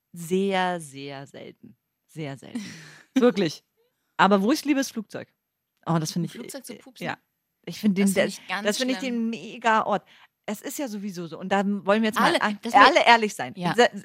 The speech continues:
Speaker 1: sind wir ehrlich. Wir sitzen eingekrepelt da. Der Darm wird die ganze Zeit
Speaker 2: Ja.
Speaker 1: gequetscht. Du
Speaker 2: Mhm.
Speaker 1: sitzt und sitzt und sitzt.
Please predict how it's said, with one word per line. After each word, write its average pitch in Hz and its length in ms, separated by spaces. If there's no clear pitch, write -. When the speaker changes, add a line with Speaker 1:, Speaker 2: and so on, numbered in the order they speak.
Speaker 1:
sind 233 240
wir 254 120
ehrlich. 151 180
Wir 214 300
sitzen 262 480
eingekrepelt 226 800
da. 143 260
Der 180 80
Darm 190 340
wird 247 140
die 190 100
ganze 254 340
Zeit 226 320
Speaker 2:
Ja. 226 60
Speaker 1:
gequetscht. - 560
Du - 80
Speaker 2:
Mhm. 196 180
Speaker 1:
sitzt - 380
und 226 140
sitzt 214 260
und 226 160
sitzt. 165 300